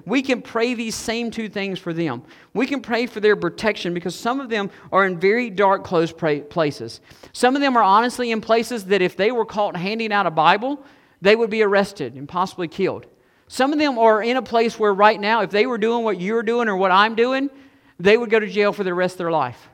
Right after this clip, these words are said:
That's where some of these folks are. And he's saying, "Pray for their protection. Pray for their safety. Pray that the ones who are disobedient to the gospel will not stand in the way," because there's, there's times that even though a country is open,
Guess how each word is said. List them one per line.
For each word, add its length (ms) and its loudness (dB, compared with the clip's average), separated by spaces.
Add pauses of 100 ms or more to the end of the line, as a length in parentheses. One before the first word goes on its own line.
(720)
That's 320 0
where 140 0
some 280 -4
of 120 -6
these 200 -4
folks 320 -2
are. 400 -2 (720)
And 80 0
he's 100 -2
saying, 220 -4
"Pray 480 -2 (260)
for 140 -6
their 420 -2 (220)
protection. 680 -8 (540)
Pray 400 0
for 120 -12
their 200 0
safety. 680 -6 (240)
Pray 380 2
that 240 -2
the 200 2
ones 380 -2
who 160 2
are 80 6
disobedient 840 -2
to 100 -4
the 80 -4
gospel 480 2 (140)
will 160 2
not 260 4
stand 540 -2
in 60 -2
the 60 -4
way," 200 2
because 280 -2
there's, 360 -2
there's 240 -2
times 380 -2
that 120 -4
even 220 -4
though 100 -2
a 60 0
country 400 -4
is 160 -6
open, 400 2